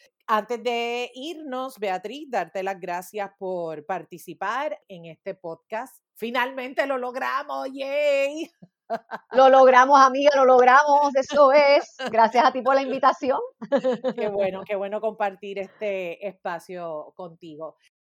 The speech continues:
Speaker 1: Y como siempre le digo, amigo que me escucha y amiga que me escuchas,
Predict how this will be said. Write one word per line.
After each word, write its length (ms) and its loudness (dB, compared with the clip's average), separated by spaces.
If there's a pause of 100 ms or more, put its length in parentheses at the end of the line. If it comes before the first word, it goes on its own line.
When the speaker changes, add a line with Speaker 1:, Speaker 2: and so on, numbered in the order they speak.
(140)
Speaker 1:
Y 360 -10
como 220 -8
siempre 340 -12
le 140 -10
digo, 360 -10
amigo 400 -6
que 120 -16
me 100 -18
escucha 760 -14
y 160 -12
amiga 380 -14
que 160 -16
me 340 -20
escuchas, 1000 -16